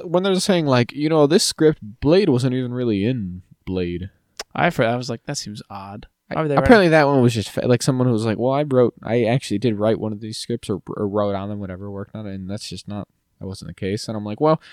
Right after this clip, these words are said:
Speaker 1: you seem just about as trustworthy as these other people, so."
Speaker 2: And you're saying something that I hope is true, so
Speaker 1: It's
Speaker 2: I'm gonna
Speaker 1: true.
Speaker 2: believe you.
Speaker 1: At least you have some kind of credibility to back it up. You are, I can, I can see based on your profile here, you are a Hollywood writer of some description, so
Speaker 2: Yeah, so
Speaker 1: seems
Speaker 2: you
Speaker 1: likely that you know what you're talking about other than this,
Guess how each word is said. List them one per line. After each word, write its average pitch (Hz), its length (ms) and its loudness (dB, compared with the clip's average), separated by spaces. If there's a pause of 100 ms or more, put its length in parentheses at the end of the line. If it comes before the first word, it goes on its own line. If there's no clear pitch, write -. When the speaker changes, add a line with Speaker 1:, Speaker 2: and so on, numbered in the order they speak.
(200)
Speaker 1:
you 175 200 8
seem 185 280 2
just 160 180 0
about 160 160 6
as 160 80 0
trustworthy 156 480 2
as 131 140 2
these 127 160 -2
other 151 180 4
people, 117 340 0
so." 123 140 -4
Speaker 2:
And 135 140 2
you're 175 80 6
saying 185 160 2
something 160 140 0
that 127 80 2
I 131 100 2
hope 156 280 0
is 127 140 -2
true, 170 400 2
so 117 200 -4
Speaker 1:
It's 127 220 -4
Speaker 2:
I'm 147 40 4
gonna 147 120 8
Speaker 1:
true. 139 60 0
Speaker 2:
believe 131 260 4
you. 110 320 -2 (340)
Speaker 1:
At 127 120 -2
least 151 240 2
you 156 80 6
have 139 160 4
some 151 220 -2
kind 139 180 -2
of 104 140 -4
credibility 120 460 0
to 104 40 0
back 117 240 -4
it 120 80 -2
up. 127 160 -2
You 123 160 0
are, 131 220 2
I 117 80 -2
can, 131 200 -2 (120)
I 120 80 -2
can 120 140 -10
see 147 160 -2
based 131 280 -2
on 117 120 -4
your 90 140 -4
profile 127 600 2
here, 113 160 -4
you 104 180 -2
are 123 120 2
a 101 60 -2
Hollywood 117 380 0
writer 117 300 -2
of 95 100 -8
some 143 180 -8
description, 127 600 -6
so 95 360 -10 (260)
Speaker 2:
Yeah, 95 340 -8
so - 160 -6
Speaker 1:
seems 127 140 -2
Speaker 2:
you 131 40 -2
Speaker 1:
likely 131 260 2
that 104 240 -2
you 139 40 -4
know 123 100 0
what 107 120 -4
you're 117 80 -8
talking 110 320 -8
about 101 120 -6
other 110 140 0
than 101 100 -10
this, 101 200 -12